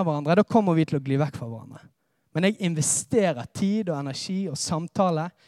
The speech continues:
blir kjent med hennes folk, og fortell meg om denne sjefen. Hva er det han gjør? Og så snakker vi. Jeg forstår ingenting fysikk, folkens. Ingenting. Men jeg spør, jeg.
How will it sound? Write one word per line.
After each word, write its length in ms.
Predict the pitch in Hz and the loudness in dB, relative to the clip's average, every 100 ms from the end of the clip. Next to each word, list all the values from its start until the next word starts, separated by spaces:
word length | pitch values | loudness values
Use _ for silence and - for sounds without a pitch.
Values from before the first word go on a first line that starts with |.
| _ _ _ - | _ _ _ -4
blir 80 | 151 | -4
kjent 380 | - 220 202 170 | 0 -2 -2 -2
med 80 | |
hennes 240 | 160 170 175 | -2 -2 -2
folk, 400 | - 180 190 - | 4 4 4 0
og 160 | 190 202 | 0 0
fortell 320 | - - 214 | 0 0 0
meg 160 | 175 151 | 0 -2
om 80 | 156 | 0
denne 240 | 170 175 | 0 -2
sjefen. 560 | 156 196 147 139 117 - - _ _ | -2 -2 -2 -4 -10 -12 -20 _ _
Hva 160 | - 269 | -2 0
er 80 | |
det 60 | 240 | 2
han 180 | 233 175 | 2 2
gjør? 240 | 160 180 180 175 147 165 | 4 4 4 4 2 2
Og 80 | 175 | -2
så 80 | 190 | -2
snakker 380 | - 180 202 131 | -6 -2 0 -2
vi. 80 | - _ _ _ - | -6 _ _ _ -6
Jeg 100 | 185 | -4
forstår 240 | 220 - 214 | -2 -2 -4
ingenting 400 | - 226 220 220 | -4 -4 -4 -4
fysikk, 320 | 185 180 196 - | -6 -6 -6 -6
folkens. 460 | 117 113 - - _ _ _ _ _ _ _ _ _ _ _ 208 | -10 -10 -18 -20 _ _ _ _ _ _ _ _ _ _ _ -2
Ingenting. 400 | 247 220 143 110 - _ _ _ _ _ _ - | 0 2 0 -2 -14 _ _ _ _ _ _ -6
Men 140 | 196 | -2
jeg 160 | 226 165 | 0 -2
spør, 380 | - - 214 147 | -6 4 4 4
jeg. 220 | 190 - | 0 -2